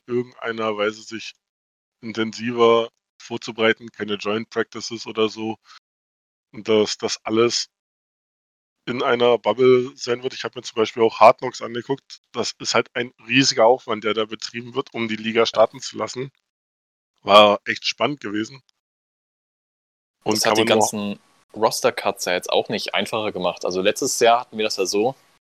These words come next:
Speaker 2: dass, äh, die ganzen Leute ihre Teams reduziert haben und dann waren es letztes Jahr, glaub ich, fünfzig oder einundfünfzig Waiver-Claims, die, äh, eingereicht wurden. Und dieses Jahr waren's nur sechzehn, wenn ich mich recht entsinne.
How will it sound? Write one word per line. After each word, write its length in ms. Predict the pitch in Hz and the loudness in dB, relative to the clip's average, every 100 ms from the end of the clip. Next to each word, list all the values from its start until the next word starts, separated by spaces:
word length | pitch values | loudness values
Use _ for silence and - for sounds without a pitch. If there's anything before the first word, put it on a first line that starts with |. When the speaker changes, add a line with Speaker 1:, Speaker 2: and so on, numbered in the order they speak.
| _ _ | _ _
Speaker 2:
dass, 400 | 98 98 - - | -4 -2 -4 -6
äh, 260 | - 98 95 | -2 0 0
die 60 | |
ganzen 560 | 98 101 - 98 95 87 | -2 -4 -6 -8 -8 -2
Leute 280 | 98 110 107 | 0 0 0
ihre 180 | 95 95 | -2 -2
Teams 280 | 151 151 | -4 -2
reduziert 420 | 151 147 - 147 151 | -2 -2 -2 -2 0
haben 280 | 147 143 | 0 0
und 160 | 117 110 | -4 -4
dann 320 | 107 107 110 _ _ _ _ _ - | -2 -4 -10 _ _ _ _ _ -4
waren 120 | 110 | -4
es 160 | 113 - | -2 -2
letztes 280 | 123 - | -2 -2
Jahr, 100 | 123 | -2
glaub 160 | 113 113 | -2 -4
ich, 140 | - | -6
fünfzig 480 | - 139 147 151 117 | -4 -4 -4 -8 -4
oder 220 | 113 110 | -2 0
einundfünfzig 760 | 98 131 143 - 135 - 113 107 | 0 -4 -6 -8 -8 -8 -8 0
Waiver-Claims, 920 | 104 123 143 - 139 151 160 - - - | 0 2 -2 0 0 0 -4 -12 -14 -8
die, 280 | 123 127 127 _ _ _ _ _ _ _ _ | -4 -2 -4 _ _ _ _ _ _ _ _
äh, 40 | 120 | -2
eingereicht 680 | 117 117 135 131 127 - 123 | 0 0 0 2 2 0 -2
wurden. 380 | 127 139 175 - _ _ _ _ _ _ | 0 0 -2 -16 _ _ _ _ _ _
Und 140 | 110 117 | -8 -4
dieses 180 | 123 | -2
Jahr 140 | 117 113 | -2 -2
waren's 240 | 113 - | -4 -6
nur 100 | 101 | -8
sechzehn, 480 | 101 127 - - 85 | -4 -6 -6 -12 -10
wenn 120 | 82 | -10
ich 100 | - | -10
mich 160 | 85 - | -12 -10
recht 180 | - - | -10 -12
entsinne. 420 | 87 87 78 | -10 -8 -8